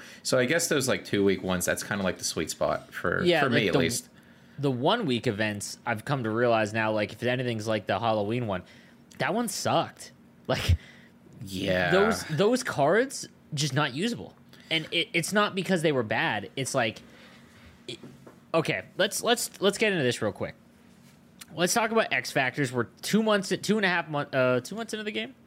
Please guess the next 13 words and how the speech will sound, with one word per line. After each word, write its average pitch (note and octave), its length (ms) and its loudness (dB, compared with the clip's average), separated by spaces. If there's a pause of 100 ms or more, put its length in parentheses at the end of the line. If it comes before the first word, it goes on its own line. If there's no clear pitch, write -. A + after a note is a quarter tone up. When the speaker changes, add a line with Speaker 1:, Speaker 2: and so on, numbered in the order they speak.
(220)
Speaker 2:
Two C#4 100 4
months B3 240 4
into F3+ 140 4
the D3 80 4
game. G#2+ 220 0 (1120)
X G3 220 -2
Factors, D3+ 560 0
give D#3+ 220 0
me G3 80 2
your F3 180 4
thoughts D3 600 0
on A2+ 200 -2
them. F2+ 140 -12